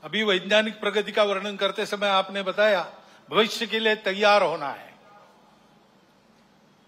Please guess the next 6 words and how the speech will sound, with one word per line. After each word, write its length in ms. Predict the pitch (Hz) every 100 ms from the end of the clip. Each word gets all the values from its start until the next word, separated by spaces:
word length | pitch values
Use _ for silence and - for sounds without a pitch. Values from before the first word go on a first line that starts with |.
| _ _ _ _ _ _ _ _ _ _
और 140 | 190 208
भविष्य 680 | 190 220 226 - 240 247 -
इस 200 | 190 -
तकनीकी 460 | - 196 240 233 240
के 180 | 226 226
कारण 640 | 226 - 180 185 156 220